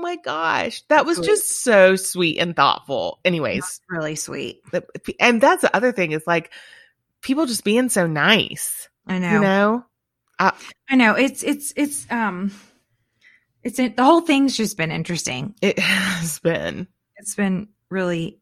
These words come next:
Speaker 2: interesting. We will, it will be a marked period of history.
Speaker 1: Yes.
Speaker 2: You know?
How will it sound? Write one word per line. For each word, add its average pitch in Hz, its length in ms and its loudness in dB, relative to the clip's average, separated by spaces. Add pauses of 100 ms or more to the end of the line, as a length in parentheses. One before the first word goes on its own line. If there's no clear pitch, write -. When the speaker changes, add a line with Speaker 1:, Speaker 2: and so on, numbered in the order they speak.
Speaker 2:
interesting. 170 640 -4
We 254 160 6
will, 269 480 6 (800)
it - 140 0
will 233 100 0
be 214 160 2
a 202 60 4
marked 202 500 2 (200)
period 180 340 2
of 160 80 -2
history. 151 480 -4
Speaker 1:
Yes. 160 240 0
Speaker 2:
You 185 60 -2
know? 175 280 -2